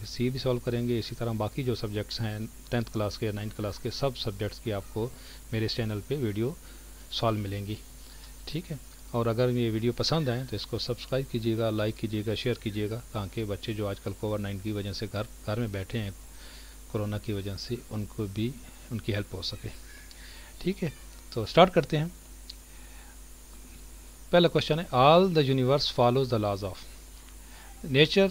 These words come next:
physics, न्यूटन, गैलीलियो। गैलीलियो और न्यूटन एक साइंसदानों के नाम है, फिजिक्स एक साइंस की ब्रांच है, तो definitely इसका आंसर है नेचर।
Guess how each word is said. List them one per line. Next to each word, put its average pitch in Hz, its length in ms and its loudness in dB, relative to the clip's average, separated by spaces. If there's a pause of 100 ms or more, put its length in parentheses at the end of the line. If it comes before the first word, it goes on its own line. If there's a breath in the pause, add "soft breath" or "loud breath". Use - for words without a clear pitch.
physics, 139 420 4 (100)
न्यूटन, 131 360 0 (200)
गैलीलियो। 107 360 0 (220)
गैलीलियो 143 400 6
और 143 120 2
न्यूटन 127 360 2 (320)
एक 104 100 -6
साइंसदानों 120 400 2
के 147 100 2
नाम 143 240 2
है, 123 120 0
फिजिक्स 113 420 -2
एक 107 140 -4
साइंस 120 180 -2
की - 80 -4
ब्रांच 120 320 0
है, 123 120 -6 (300 loud breath)
तो 117 60 0
definitely 110 460 0
इसका 101 220 -6
आंसर 104 240 -2
है 214 100 -4 (200)
नेचर। 104 360 -4